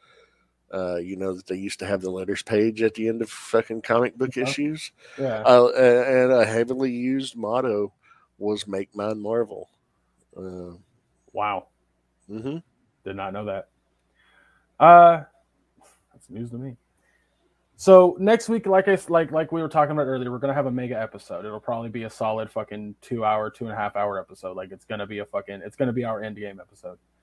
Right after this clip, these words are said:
Speaker 2: Um, I'm just in, in terms of time. Sorry, that sounded weird. Like, we're done doing the show after this. Uh,
Speaker 1: The fuck we are.
Speaker 2: <laughs>
Speaker 1: New shit
Speaker 2: The, uh,
Speaker 1: to watch. Uh, you know, after next week,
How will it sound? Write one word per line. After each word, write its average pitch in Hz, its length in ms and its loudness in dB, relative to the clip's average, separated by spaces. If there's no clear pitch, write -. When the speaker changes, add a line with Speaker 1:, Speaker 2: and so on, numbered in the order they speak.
Speaker 2:
Um, 123 600 4
I'm 113 160 -8
just 107 180 -16
in, 101 240 -14
in 101 140 -16
terms 98 220 -14
of 69 80 -20
time. 71 300 -16
Sorry, 53 280 -14
that 64 160 -20
sounded 80 300 -16
weird. 92 260 -14
Like, - 260 -12
we're 117 80 -8
done 147 240 6
doing 165 200 -2
the 151 60 0
show 185 240 -2
after 117 260 -6
this. 120 200 -12
Uh, 147 580 8
Speaker 1:
The - 100 -20
fuck - 480 -10
we 175 220 -4
are. 185 400 -6
Speaker 2:
<laughs> - 220 -10
Speaker 1:
New 151 140 -12
shit 156 260 4
Speaker 2:
The, 156 80 10
uh, 135 140 10
Speaker 1:
to 139 60 2
watch. - 440 -4
Uh, 107 60 0
you 104 320 -4
know, 123 260 4
after 131 260 2
next 131 320 -6
week, 147 220 -6